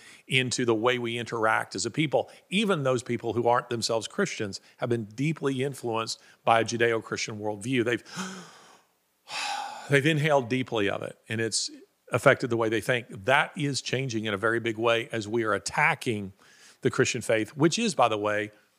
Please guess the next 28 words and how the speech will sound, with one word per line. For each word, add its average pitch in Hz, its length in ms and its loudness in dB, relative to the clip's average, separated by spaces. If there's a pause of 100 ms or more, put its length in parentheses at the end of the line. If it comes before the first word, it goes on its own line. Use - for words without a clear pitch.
(140)
like 123 200 4
cannibalizing 110 840 2
yourself. 101 680 -4 (1000)
We 127 160 6
are 127 100 10
attacking 143 600 0
the 113 80 0
very 127 480 4
foundations 110 1000 -2 (440)
of 123 180 4
our 120 160 6
society, 113 800 0 (420)
thinking 185 500 2
that 135 120 -6
we 135 100 0
can 127 160 -6
keep 131 260 -6
the 117 80 -6
superstructure 123 800 -4
if 101 100 -6
we 120 120 -4
knock 120 320 0
out 117 260 -2
the 110 60 -6
substructure, - 760 -4 (340)
and 110 140 0
it 76 100 -6
can't 110 440 -4